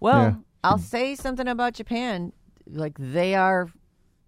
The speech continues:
Speaker 1: all about their vending machines. They're everywhere. Every single one of them has some different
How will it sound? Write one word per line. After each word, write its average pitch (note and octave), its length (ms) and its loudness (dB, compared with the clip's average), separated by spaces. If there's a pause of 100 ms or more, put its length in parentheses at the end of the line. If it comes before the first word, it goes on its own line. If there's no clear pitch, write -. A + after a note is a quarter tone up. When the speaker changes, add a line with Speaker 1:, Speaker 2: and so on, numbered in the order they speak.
(800)
Speaker 1:
all G#3+ 440 8
about F#3+ 480 0
their D#3+ 140 -4
vending D#3 280 -6
machines. C3+ 460 -10 (100)
They're C3 320 -8
everywhere. A#3 580 2 (1400)
Every G#3 200 4
single G3 260 -2
one F#3+ 120 2
of F#3 60 0
them F#3 120 -2
has E3+ 160 -2
some F3 200 -4
different F3+ 500 -4